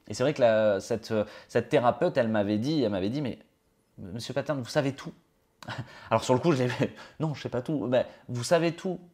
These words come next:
Donc maintenant, laissez décanter. C'est à la manière d'un, d'un, d'une infusion de thé. Si vous êtes constamment à remplir de l'eau, euh, alors vous êtes en train de faire infuser,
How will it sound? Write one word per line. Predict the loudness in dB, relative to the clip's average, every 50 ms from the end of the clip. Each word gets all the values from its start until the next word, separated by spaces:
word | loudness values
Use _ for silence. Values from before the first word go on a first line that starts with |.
| _ _ -6
Donc | -4 -4 -4 -2 -2
maintenant, | 0 0 2 0 0 0 0
laissez | 2 2 2 2 0 -2 -2 -2 0
décanter. | 0 -2 -2 -2 -4 -6 -6 -6 -8 -10 -10 -12 _ _ _ _ _ _ _ _ _ _ _ -16
C'est | -10 -2 4 6 8
à | 8
la | 8 6
manière | 4 2 0 0 0 -2 -2 0
d'un, | 0 0 0 0 -2 -8 -14 -20 -20 -20 -20 _ _ _ -2
d'un, | 0 0 0 0 0 0 0 0 0 -2 -2 -4 -4
d'une | -4 -4 -2 0 0
infusion | 0 0 -2 -4 -4 -4 -2 0 -2 -2 -2 -4 -8 -14 _ _ _ _ -6
de | -2 -2 -2
thé. | 0 0 2 2 2 0
Si | -2 -6 -8 -6
vous | -6 -6
êtes | -6 -6
constamment | -6 -8 -8 -4 -4 -2 -2 0 0 0
à | 0
remplir | 0 -2 -4 -6 -4 -2 -2 0
de | 0 0
l'eau, | 0 2 2 0 -2 -4 -8 _ _ _ _ _ _ _ _ _ _ -8
euh, | -6 -6 -4 -4 -4 0
alors | 2 2 2
vous | 2 0
êtes | 0 0
en | -2 -4
train | -4 -4 -6
de | -6
faire | -4 -2 -2 -2 0
infuser, | -2 -6 -6 -6 -6 -4 -2 -2 -4 -4 -8